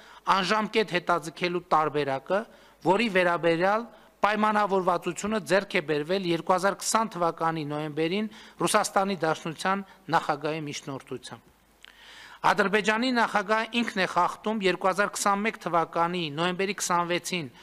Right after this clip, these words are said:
Սոչիում ընդունված հայտարարությունը և դրժում ձեռքբերված պայմանավորվածությունը, համաձայն որի Հայաստանի և Ադրբեջանի միջև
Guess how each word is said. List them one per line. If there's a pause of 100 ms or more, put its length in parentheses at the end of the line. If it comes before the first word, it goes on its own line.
(240)
Սոչիում (160)
ընդունված
հայտարարությունը (560)
և (160)
դրժում (400)
ձեռքբերված
պայմանավորվածությունը, (560)
համաձայն
որի (260)
Հայաստանի
և
Ադրբեջանի
միջև